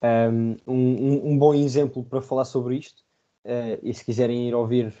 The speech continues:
nós temos um episódio, ah, com o Castro, se não me engano, a falar sobre o Leeds, ahm, que é um exemplo bastante, ah, bastante real,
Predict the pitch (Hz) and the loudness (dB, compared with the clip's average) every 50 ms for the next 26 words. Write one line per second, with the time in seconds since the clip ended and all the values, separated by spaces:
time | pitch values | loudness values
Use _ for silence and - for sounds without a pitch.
0 | _ - - 123 117 113 113 - 127 120 117 110 120 120 113 113 120 113 117 120 | _ -12 -6 -4 -4 -4 -2 -2 -4 -4 -2 -2 -4 -4 -2 -2 -2 -2 0 0
1 | 113 110 107 107 104 - _ _ _ _ _ _ _ _ _ - - 117 117 110 | 0 0 0 -2 -6 -10 _ _ _ _ _ _ _ _ _ -4 -2 0 0 0
2 | 110 107 - - 120 110 113 - 120 110 107 - - - - - - 117 113 113 | 0 -2 -2 -2 -2 0 0 2 0 0 0 -2 -10 -20 -18 -10 -8 -4 -4 -2
3 | 117 117 117 113 113 110 - 123 120 117 - 127 120 120 127 123 127 135 143 143 | -2 -2 0 -2 -2 -2 0 0 0 2 2 0 2 4 4 4 4 4 2 2
4 | 143 - - - _ _ _ _ _ _ _ _ _ - 143 143 139 135 135 135 | -2 -10 -20 -20 _ _ _ _ _ _ _ _ _ 0 2 4 6 6 4 4
5 | 139 139 139 139 139 139 139 - - - _ _ _ _ _ _ _ _ _ _ | 2 0 0 -2 -2 -4 -6 -10 -14 -18 _ _ _ _ _ _ _ _ _ _
6 | _ _ - - - 147 143 143 147 139 135 147 143 139 139 139 135 131 147 139 | _ _ -10 0 2 4 6 6 6 6 4 4 2 2 0 -2 2 0 0 2
7 | - 147 143 135 123 - 143 143 139 135 135 131 131 135 - - - - _ _ | 2 0 0 0 -4 -4 -2 -2 -2 -2 -4 -6 -8 -10 -14 -18 -18 -20 _ _
8 | _ _ - - 135 127 127 123 120 117 113 117 117 120 120 127 - - - 98 | _ _ -10 -6 -4 -4 -4 -4 -4 -4 -6 -6 -8 -10 -14 -16 -20 -20 -18 -16
9 | - - - - 123 110 - - 120 127 127 123 131 135 135 - | -14 -8 -6 -4 -4 -4 -4 -2 2 4 4 4 4 2 -2 -6